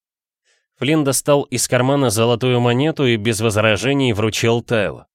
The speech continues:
Психофор немного повертел её, согрел дыханием, положил на ноготь большого пальца и высоко подбросил. Монета упала на ребро и начала быстро вращаться, как юла,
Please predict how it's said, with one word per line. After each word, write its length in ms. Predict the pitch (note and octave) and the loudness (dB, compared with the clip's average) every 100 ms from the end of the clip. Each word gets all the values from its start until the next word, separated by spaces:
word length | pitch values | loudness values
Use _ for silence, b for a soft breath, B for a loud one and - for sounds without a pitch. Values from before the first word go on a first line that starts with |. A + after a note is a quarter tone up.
| _ _ _ _ | _ _ _ _
Психофор 540 | - C#3+ C3+ C3 F#3+ F3 | -6 -4 -2 -2 -2 0
немного 420 | D3 C#3+ D#3+ D3+ | 2 2 0 -2
повертел 640 | C#3+ C#3+ C3 - D#3+ E3+ | -2 0 -2 -2 0 0
её, 320 | E3 D3+ D3 | 0 -2 -2
согрел 480 | - B2+ A#2 D3 B2+ | -2 -2 2 2 2
дыханием, 680 | G2+ G2 B2 C#3+ D3 C3+ B2 b b _ | 0 -2 -2 0 2 0 -2 b b _
положил 440 | A2 B2+ B2 E3+ D#3 | 0 0 2 2 2
на 160 | C#3 | 2
ноготь 360 | B2+ D3+ C3 G2 | 2 2 0 -2
большого 460 | A#2+ - B2+ B2 | -2 -2 0 0
пальца 420 | A2 D3+ D#3+ - E3+ | 0 -2 -4 -2 -2
и 180 | - C3+ | 0 -2
высоко 400 | B2+ B2+ - C#3 | 0 -2 -2 -2
подбросил. 680 | C#3 A2 A2 F#2 - B1+ - _ _ _ _ _ - | -2 0 0 0 -4 -12 -20 _ _ _ _ _ -6
Монета 340 | G#2 C#3 C#3+ | 0 0 2
упала 400 | B2 A2 C3 B2 A2 | 0 2 2 4 2
на 120 | A2 | 2
ребро 360 | G#2 G2 C#3 | 0 0 0
и 60 | B2 | 0
начала 380 | G2+ - G#2 A#2+ | -2 -2 -2 -2
быстро 420 | F2+ A#2 - A#2 | -2 -6 -2 -2
вращаться, 680 | G#2+ A#2+ - D#3 D#3+ - B2 | 0 -2 -2 -4 -4 -6 -6
как 260 | - B2+ | -8 -10
юла, 480 | A2 C#3 C#3 A#2 E2+ | -6 -2 0 0 0